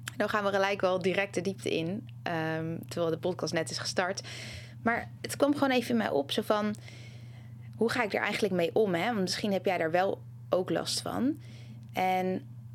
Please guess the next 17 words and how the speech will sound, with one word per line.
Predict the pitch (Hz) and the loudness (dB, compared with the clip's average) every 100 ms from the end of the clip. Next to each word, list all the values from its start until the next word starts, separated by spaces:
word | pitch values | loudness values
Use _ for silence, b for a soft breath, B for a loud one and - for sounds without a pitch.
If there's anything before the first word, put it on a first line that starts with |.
| - - - - | -16 -16 -16 -6
ik | - - | -2 0
zorg | - 302 311 | 4 4 4
ervoor | 277 247 233 269 311 | 2 2 4 4 4
dat | 220 202 | 2 0
in | 196 | 2
ieder | 226 | 2
geval | 262 214 | 2 2
mijn | 202 190 | 0 2
omgeving | 170 165 202 247 247 208 180 151 | 0 0 2 2 2 2 0 -2
weet, | - 98 185 277 - - - | 0 2 2 2 0 -4 -2
zich | - 185 | -2 -2
er | 165 | -2
bewust | 160 170 196 | 0 2 0
van | - 220 | 0 0
is, | - 240 277 - - | 2 2 2 0 -4
dat | - 185 190 - | -4 0 0 0
ik | 196 190 180 - | 0 0 0 -8